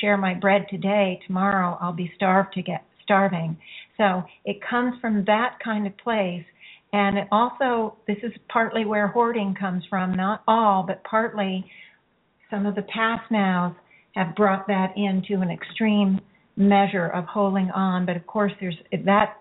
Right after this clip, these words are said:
pattern has other aspects to it we're not gonna get into. But I want to, I just, yikes. <sighs> All right, I had to create, like, an instantaneous, huge, huge, okay, this is gonna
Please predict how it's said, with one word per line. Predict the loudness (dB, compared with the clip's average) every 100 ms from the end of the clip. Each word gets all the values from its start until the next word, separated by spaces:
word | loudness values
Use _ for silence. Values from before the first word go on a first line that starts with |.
| -4
pattern | 0 2 0 0
has | -2 -4 -2
other | 0 2 2
aspects | 0 -2 -4 -6 -6
to | -4 -2
it | -2
we're | -2
not | 0 -2
gonna | -2 -6 -2
get | 0
into. | 0 0 -2 -4 -4 -10 -16 -14 -2
But | 2
I | 4 2
want | 2 0 -2 -4
to, | 0 0 0
I | -2
just, | -2 2 2 2 -4 _ -8
yikes. | -2 2 2 0 -6
<sighs> | -18 -20 _ _ _ _ _ _ _ -8 -4 -2 -4 -8 -16 _ _ _ _ _ _ _ _ -20 -4 2
All |
right, | 4 4
I | 2
had | 2 0
to | -2
create, | -12 -8 -6 -4 -6 -4
like, | -8 -8
an | -8
instantaneous, | -8 -8 -6 -8 -4 -2 0 0 -4 -12 -12 -2
huge, | 4 4 4 4 2 0 -4 -10 _ -8 0
huge, | 4 6 6 4 0 -10 _ _
okay, | 0 2
this | 2
is | 2
gonna | 0 2 0